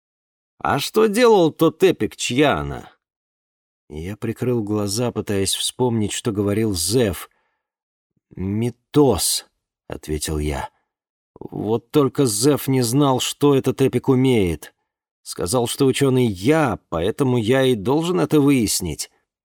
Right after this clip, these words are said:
С минуту Уэйд постучал по клавишам своего компьютера, затем повернул ко мне экран, чтобы я сам увидел.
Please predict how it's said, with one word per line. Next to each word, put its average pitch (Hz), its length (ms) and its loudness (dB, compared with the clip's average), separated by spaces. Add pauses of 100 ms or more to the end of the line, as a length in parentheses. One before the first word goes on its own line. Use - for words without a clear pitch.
(400)
С - 160 -10
минуту 104 420 -4
Уэйд 131 240 -2
постучал 120 480 -4
по 117 120 -4
клавишам 110 500 -2
своего 104 360 0
компьютера, 135 800 -2 (460)
затем 90 400 -2
повернул 123 460 0
ко 123 160 -2
мне 117 240 0
экран, 123 320 -4
чтобы 113 320 -2
я 107 120 0
сам 117 300 -2
увидел. 113 640 0